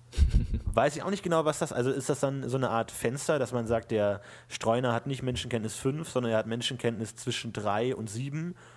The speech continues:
Speaker 2: und man kann dann selber steigern, wie viel er haben soll zu Beginn? Oder wie
Speaker 1: Das
Speaker 2: hast du
Speaker 1: hab
Speaker 2: das
Speaker 1: ich, weiß ich
Speaker 2: gelesen?
Speaker 1: auch nicht. Aber das würde, fände ich eigentlich auch gar keinen so dummen Ansatz zu sagen. Ich meine, das macht die Sache halt ein bisschen komplexer, aber ich meine, ich weiß auch nicht, vielleicht,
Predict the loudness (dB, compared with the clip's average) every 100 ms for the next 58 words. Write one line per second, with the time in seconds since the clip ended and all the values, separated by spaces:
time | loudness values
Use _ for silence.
0 | -18 -4 -4 -2 -4 -2 -2 -2 -2 -2
1 | 0 -2 -4 0 0 2 0 0 -2 -2
2 | -6 -4 -6 -8 -14 -20 -20 -20 -20 -20
3 | -4 2 4 6 4 2 2 2 2 2
4 | 0 -2 -4 -12 -12 -8 -8 -8 4 6
5 | 6 4 4 8 8 6 -4 -8 2 4
6 | 4 2 2 0 2 2 2 2 2 2
7 | 4 4 4 2 2 2 0 -2 2 2
8 | 2 0 -2 -2 4 6 6 6 4 6
9 | 6 6 2 4 2 2 0 0 0 0
10 | 2 2 2 4 4 0 -4 -12 -12 -10
11 | 2 4 4 2 4 4 2 0